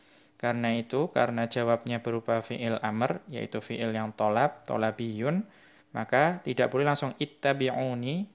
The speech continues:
namun diperantarai dengan fa, menjadi fattabi'uni. Kemudian yang ketiga, ats-tsalitsu al-jumlatul fi'liyatul lati fi'luha jamidun.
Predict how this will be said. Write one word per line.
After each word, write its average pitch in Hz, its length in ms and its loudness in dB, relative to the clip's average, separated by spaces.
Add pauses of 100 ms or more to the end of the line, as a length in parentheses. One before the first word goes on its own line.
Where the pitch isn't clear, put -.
(120)
namun 127 400 -4
diperantarai 120 640 0
dengan 120 320 -4
fa, - 400 -2
menjadi 113 400 -8
fattabi'uni. 98 1040 -4 (1700)
Kemudian 131 480 4
yang 147 80 6
ketiga, 147 560 4
ats-tsalitsu 147 960 4
al-jumlatul 139 960 4
fi'liyatul 135 1040 2
lati 143 560 0
fi'luha 139 960 2
jamidun. 123 720 0